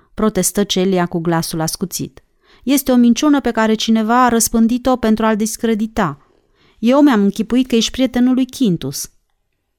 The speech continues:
"Cum se poate să-ți închipui așa ceva? Quintus n-are alt prieten decât oglinda în care se admiră. Dacă ar fi fost prietenul meu, nici nu m-aș fi gândit să mă apropii de soția lui."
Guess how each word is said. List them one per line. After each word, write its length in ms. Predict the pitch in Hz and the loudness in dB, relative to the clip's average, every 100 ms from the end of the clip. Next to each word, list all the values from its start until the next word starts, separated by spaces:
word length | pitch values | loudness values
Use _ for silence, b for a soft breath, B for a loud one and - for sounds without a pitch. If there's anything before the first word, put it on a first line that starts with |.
| _ _ _ _ _ - | _ _ _ _ _ -6
"Cum 200 | 359 381 | 0 2
se 160 | 226 | 2
poate 280 | 196 185 247 | 0 0 0
să-ți 260 | - 214 202 | -2 -2 -2
închipui 360 | 185 196 214 | -2 0 0
așa 180 | 214 214 | 2 0
ceva? 460 | 208 240 190 139 _ _ _ _ _ | -2 -2 -2 -6 _ _ _ _ _
Quintus 420 | - 277 277 269 | 2 4 4 2
n-are 220 | 285 277 | 2 2
alt 180 | 202 202 | 2 0
prieten 340 | 202 240 247 226 | 0 0 2 0
decât 280 | 214 226 | 0 0
oglinda 400 | 220 214 254 254 | 0 2 4 4
în 80 | 240 | 4
care 200 | 240 233 | 2 0
se 160 | 220 240 | 0 0
admiră. 500 | 233 233 180 127 139 _ _ _ _ 185 | 0 0 0 -2 -10 _ _ _ _ -4
Dacă 260 | 196 202 | -2 0
ar 100 | 202 | -2
fi 160 | - 208 | 0 -2
fost 240 | 185 185 | 0 -2
prietenul 460 | 208 208 185 175 175 | 0 0 0 0 2
meu, 340 | 180 190 208 b b b | 0 0 -4 b b b
nici 260 | 214 240 214 | 2 4 4
nu 100 | 240 | 4
m-aș 220 | 226 226 | 2 0
fi 100 | 240 | -2
gândit 300 | 220 233 262 | 0 0 0
să 120 | - | -2
mă 120 | 170 | -2
apropii 340 | 165 - 165 165 | -2 -4 -6 -4
de 80 | 156 | -4
soția 480 | - 156 - 156 151 | -4 -4 -4 -4 -4
lui." 260 | 151 139 | -8 -10